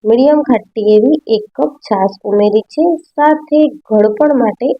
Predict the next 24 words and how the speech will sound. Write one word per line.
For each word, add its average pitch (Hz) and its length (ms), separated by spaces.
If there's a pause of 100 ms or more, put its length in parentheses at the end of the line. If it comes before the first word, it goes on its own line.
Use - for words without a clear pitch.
અડધી 226 400
ચમચી 202 400
ખાંડ 208 460 (140)
ઉમેરી 220 340
છે. - 220 (960)
એટલે 214 260
આપણી 202 420
આ 202 100
સામાની 254 680
ખીચડી 208 500
છે 262 120
તે 277 160
એકદમ 214 380 (160)
ખાટી 208 320
મીઠી 262 320
બનીને 202 400 (160)
રેડી 196 360
થશે 220 320 (840)
અને 208 280 (680)
એકદમ 269 440
છુટ્ટી 226 680
એવી 247 240 (320)
બનશે. 202 520 (1500)
તો 226 120